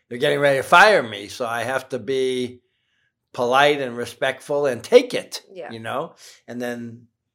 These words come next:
Speaker 1: they got their little forces together to, um, so that was very hard, um, for me. I did a lot of visualization.
Speaker 2: Yeah.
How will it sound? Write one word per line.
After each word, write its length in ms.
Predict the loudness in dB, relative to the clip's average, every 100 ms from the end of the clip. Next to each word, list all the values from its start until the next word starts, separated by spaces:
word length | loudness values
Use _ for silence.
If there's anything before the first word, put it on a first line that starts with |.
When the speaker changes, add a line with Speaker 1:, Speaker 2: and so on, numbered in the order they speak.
| _
Speaker 1:
they 120 | -10 -6
got 240 | -6 -2
their 180 | 0 2
little 240 | 2 0
forces 580 | -2 -2 -4 -4 -12 -16
together 580 | -16 -10 -8 -8 -10 -18 -16
to, 380 | -14 -12 -10 -8
um, 400 | -8 -10 -14 -18 _ -20 _ _ _
so 360 | -18 -6 0 2
that 220 | 2 0
was 140 | -6
very 320 | -6 -4 -2 -2
hard, 460 | -6 -10 -12 -20 -20 _ _ -16
um, 760 | -10 -8 -8 -8 -10 -14 -20 _ _ _
for 300 | -20 -14 -12
me. 420 | -12 -12 -14 -16 _ _ _ _ -16
I 220 | -12 -10
did 340 | -10 -6 -2
a 120 | -2
lot 480 | -2 -2 -2 -4 -4
of 540 | -8 -6 -6 -6 -8 -8
visualization. 800 | -10 -6 -8 -8 -10 -12 -14 -20 _ _
Speaker 2:
Yeah. 200 | -20 -18